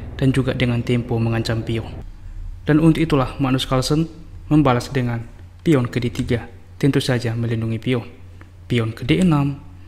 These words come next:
C tiga. Dengan lanjutan ke depan memajukan pion file D.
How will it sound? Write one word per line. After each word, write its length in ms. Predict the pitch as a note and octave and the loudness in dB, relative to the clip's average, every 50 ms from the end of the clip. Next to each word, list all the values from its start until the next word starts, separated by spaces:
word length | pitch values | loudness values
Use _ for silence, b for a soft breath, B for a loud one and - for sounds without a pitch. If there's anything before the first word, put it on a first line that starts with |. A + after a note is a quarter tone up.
| B B B B B B - - - - - - - | B B B B B B -18 -18 -18 -20 -20 -20 -8
C 160 | - - B2+ | -2 -2 -2
tiga. 380 | - - A#2 - - A#2 - - - - - - - - - - - b b b b b b b b b b b b - - | -2 -2 -6 -6 -6 -8 -8 -10 -14 -18 -20 -20 -20 -20 -20 -20 -20 b b b b b b b b b b b b -6 -4
Dengan 240 | C3 B2+ B2+ B2 B2+ | -2 0 2 2 0
lanjutan 320 | B2 B2 D3 - F3 F3 | 2 0 0 2 2 0
ke 80 | D#3 E3 D3+ | 2 2 0
depan 480 | D3+ - C#3+ C3+ C3+ C3+ C#3 C3+ C3+ C#3 | 0 2 2 2 4 2 0 0 0 0
memajukan 560 | B2+ A#2+ A#2+ A#2 B2+ A#2 - - A#2 A#2 A2+ | 2 2 2 0 -2 -2 -2 -2 -2 -2 -2
pion 320 | - - B2 A#2 A#2 A#2 | -2 -2 -2 -2 -2 -4
file 240 | - - C3+ C#3 D3 | -4 -2 0 0 0
D. 240 | D3+ E3 E3 - - | 2 0 -2 -2 -4